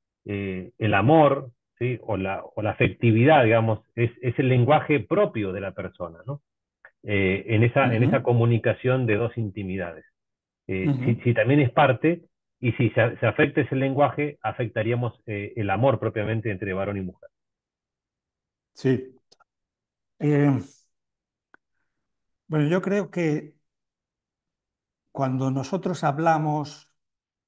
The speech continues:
Speaker 2: de afectividad, la afectividad es como el, el elemento fundamental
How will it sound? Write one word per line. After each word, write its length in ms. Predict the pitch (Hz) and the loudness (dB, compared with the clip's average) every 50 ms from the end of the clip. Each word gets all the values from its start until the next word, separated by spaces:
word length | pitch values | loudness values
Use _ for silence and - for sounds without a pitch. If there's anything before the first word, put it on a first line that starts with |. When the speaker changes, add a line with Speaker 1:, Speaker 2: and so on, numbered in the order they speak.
| _ _ | _ _
Speaker 2:
de 800 | - 131 120 113 127 135 131 131 131 131 131 120 123 123 139 - - _ | -14 -14 -8 -4 -2 -2 -2 0 -2 -2 -2 -4 -6 -6 -8 -10 -12 _
afectividad, 1080 | - 135 - - 156 131 - - - 135 127 131 135 160 147 143 151 151 - - _ _ _ _ _ _ _ _ _ _ _ _ _ _ _ _ _ _ _ _ _ _ _ _ _ _ _ _ _ _ _ _ _ _ _ _ _ _ _ _ _ _ _ _ _ _ _ _ _ _ _ _ _ _ _ _ _ _ _ _ _ _ _ _ _ _ _ _ _ _ _ _ _ _ _ _ _ _ _ _ _ _ _ _ _ _ _ _ _ | -8 -8 -8 -6 -8 -10 -10 -6 -4 -2 -2 0 0 0 0 0 -2 -4 -10 -20 _ _ _ _ _ _ _ _ _ _ _ _ _ _ _ _ _ _ _ _ _ _ _ _ _ _ _ _ _ _ _ _ _ _ _ _ _ _ _ _ _ _ _ _ _ _ _ _ _ _ _ _ _ _ _ _ _ _ _ _ _ _ _ _ _ _ _ _ _ _ _ _ _ _ _ _ _ _ _ _ _ _ _ _ _ _ _ _ _
la 180 | - 151 139 143 | -4 0 0 0
afectividad 840 | 139 - 170 147 - - 156 147 151 160 180 202 196 - - - _ _ _ | 0 0 -6 -8 -4 -2 0 0 2 2 2 2 0 -2 -6 -18 _ _ _
es 280 | _ 175 165 165 165 - | _ -6 -4 -4 -6 -10
como 520 | - - 165 151 143 143 139 143 143 143 | -4 -4 -2 -2 0 0 0 0 0 0
el, 280 | 143 139 135 - - - _ | 0 -2 -4 -6 -8 -10 _
el 180 | - 143 135 | -8 -6 -6
elemento 760 | 139 135 135 135 135 147 175 214 202 196 185 - - 196 185 180 | -4 -4 -4 -4 -4 -4 -4 -4 -4 -6 -8 -8 -6 -8 -8 -6
fundamental 1080 | - - 160 147 143 147 139 131 135 135 131 127 127 - 185 190 202 202 214 196 | -6 -4 -4 -2 0 -2 -2 -2 -2 -6 -8 -8 -6 -6 -6 -4 -4 -6 -10 -12